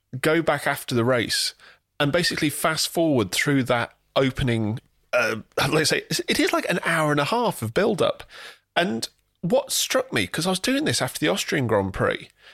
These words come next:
and particularly after Silverstone as well, 'cause they have all the drivers doing their silly media stuff, is remember when, uh, the B B C used to do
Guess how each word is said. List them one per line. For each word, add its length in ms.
and 100
particularly 280
after 160
Silverstone 440
as 100
well, 180
'cause 160
they 100
have 100
all 80
the 160
drivers 360
doing 120
their 180
silly 260
media 320
stuff, 400
is 340
remember 500
when, 520
uh, 200
the 120
B 120
B 140
C 200
used 380
to 60
do 380